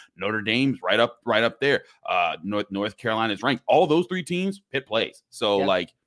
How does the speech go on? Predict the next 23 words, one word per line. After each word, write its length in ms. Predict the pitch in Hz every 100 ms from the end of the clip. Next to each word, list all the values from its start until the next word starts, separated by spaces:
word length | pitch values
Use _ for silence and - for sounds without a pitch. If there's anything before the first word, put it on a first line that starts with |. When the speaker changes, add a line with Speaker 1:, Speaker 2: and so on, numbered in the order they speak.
| _ _
Speaker 1:
that's 220 | 117 143
a, 80 | 135 104 -
so, 100 | 143
like, 160 | 123 98
if 320 | 104 101 98
you, 280 | 110 127 120
if, 160 | 107 101
if 200 | 104 98
you're 140 | 165
Pitt, 340 | - 160 196 _ _ -
you 160 | 107
get, 180 | 120 135
you 140 | 104 131
have 120 | 117
the 80 | 104
chance 380 | - 143 139
to 160 | - 120
prove 380 | - 139 139 127
a 40 |
lot 300 | 90 87 117
of 80 | 139
people 240 | 156 156
wrong 420 | 147 123 120 120